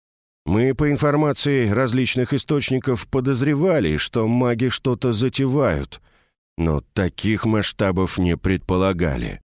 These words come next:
«Думаю, лучше покинуть сейчас это место», подал голос Айрдан.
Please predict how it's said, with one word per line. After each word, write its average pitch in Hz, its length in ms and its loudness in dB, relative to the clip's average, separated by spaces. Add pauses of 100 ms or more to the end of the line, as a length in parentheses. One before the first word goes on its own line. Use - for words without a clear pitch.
(840)
«Думаю, 170 440 2
лучше 170 260 2
покинуть 151 500 2
сейчас 120 360 0
это 107 180 0
место», 95 500 0 (240)
подал 95 300 2
голос 87 340 2
Айрдан. 71 520 -2